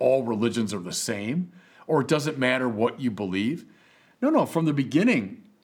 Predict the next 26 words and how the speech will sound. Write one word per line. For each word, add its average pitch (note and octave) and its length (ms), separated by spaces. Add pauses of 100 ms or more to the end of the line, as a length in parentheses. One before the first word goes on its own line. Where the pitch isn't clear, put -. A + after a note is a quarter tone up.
(440)
Christians D#3 460
have, G#2+ 220
have G2 140
been G#2+ 140
a F#2+ 60
creedal G#3 580
religion. F#2 420
We A#2+ 240 (200)
clearly G3+ 520
articulate B2 720
our G#2 140
beliefs. A#2 560 (500)
We E3 140
don't E3+ 600 (840)
have C3+ 260
truck - 420
with G#2+ 140
a, F2+ 240
with G#2 180
a E2 60
bland G2+ 760
relativism. G2 720 (2750)
On A#3+ 220
the A3+ 160
other F#3+ 240
hand, D3+ 540